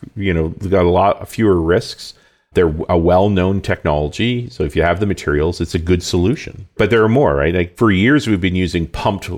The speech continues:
uh, hydro storage, where you use that excess electricity to pump water up a hill.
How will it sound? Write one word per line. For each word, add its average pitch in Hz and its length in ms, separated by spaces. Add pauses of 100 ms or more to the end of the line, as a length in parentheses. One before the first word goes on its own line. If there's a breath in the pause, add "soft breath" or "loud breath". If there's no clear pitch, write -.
(120)
uh, 82 220
hydro 120 300
storage, - 520 (140)
where 82 200
you 82 160
use 98 180
that 101 120
excess 92 320
electricity 80 460
to 71 80
pump 87 240
water 82 340
up 80 140
a - 40
hill. 90 400